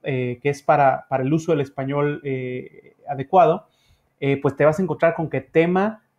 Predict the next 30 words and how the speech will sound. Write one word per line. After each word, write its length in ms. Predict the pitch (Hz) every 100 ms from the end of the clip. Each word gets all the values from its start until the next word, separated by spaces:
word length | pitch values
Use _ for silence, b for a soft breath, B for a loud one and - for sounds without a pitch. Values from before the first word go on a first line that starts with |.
| _
a 140 | 139 139
que 100 | 156
aunque 180 | 147 156
tópico 420 | 202 214 277 180
existe, 580 | - - 151 - 220 _ _
¿sí? 200 | _ 151
Como 180 | 160 139
una 180 | 143 151
palabra 380 | 143 139 151 147
en 100 | 135
el 80 | 131
español, 420 | 123 135 143 147
tópico 300 | 175 175 165
significa 460 | - 139 135 160 175
otra 180 | 185
cosa. 240 | 220 233 - _ _ _ _
Entonces, 400 | 143 - 156 147
la 160 | 135 135
palabra 360 | 143 156 170
correcta 400 | 196 202 196 160
que 100 | 151
estamos 340 | - 147 147 -
utilizando 400 | 131 123 135 127
en 60 |
este 160 | 127 147
contexto, 440 | 160 147 156 156
pues, 180 | - 139
es 200 | 143 - -
tema, 320 | 214 127 - _ _ _
¿sí? 260 | - 202